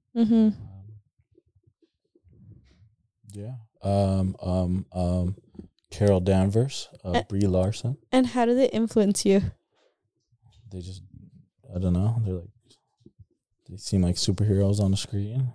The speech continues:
Speaker 2: And I
Speaker 1: Are you trying to be a superhero?
Speaker 2: In a way.
Speaker 1: Hmm?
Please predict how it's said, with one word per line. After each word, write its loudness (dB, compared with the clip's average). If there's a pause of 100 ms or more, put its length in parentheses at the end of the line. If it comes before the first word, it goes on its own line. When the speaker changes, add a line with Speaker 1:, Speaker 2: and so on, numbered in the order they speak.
Speaker 2:
And -14 (180)
I -4
Speaker 1:
Are 4
you 2
trying 0
to 2
be 0
a 4
superhero? 2 (920)
Speaker 2:
In 4
a 6
way. 0 (760)
Speaker 1:
Hmm? 6